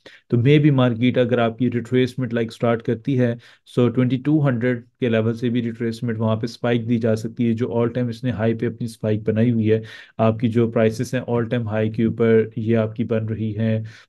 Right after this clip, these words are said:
अ, ट्वेंटी, अ, ट्वेंटी वन नाइंटी फ़ाइव।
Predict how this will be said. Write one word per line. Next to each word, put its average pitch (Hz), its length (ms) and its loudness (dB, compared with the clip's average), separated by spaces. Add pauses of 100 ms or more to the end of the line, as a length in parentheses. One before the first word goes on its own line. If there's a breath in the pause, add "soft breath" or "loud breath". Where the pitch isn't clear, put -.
(200)
अ, 110 200 0
ट्वेंटी, 127 600 2
अ, 127 120 -4
ट्वेंटी 120 300 -2
वन 117 160 -2
नाइंटी 113 280 -4
फ़ाइव। 104 300 -6